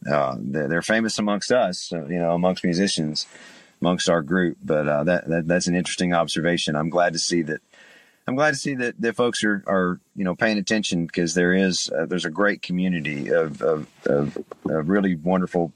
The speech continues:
folks and, and musicians here. And that was, to me, probably the,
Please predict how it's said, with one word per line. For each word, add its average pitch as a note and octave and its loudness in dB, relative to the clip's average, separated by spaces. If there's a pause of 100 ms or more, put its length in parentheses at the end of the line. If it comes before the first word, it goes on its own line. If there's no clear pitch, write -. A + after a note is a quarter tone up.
(140)
folks - 0
and, D#2+ -2
and E2 0
musicians E2 0
here. D#2+ 4
And D2 -2 (800)
that B2+ 2
was, A2 -6
to A2 -8
me, C3 -2
probably A2+ 2
the, G2 0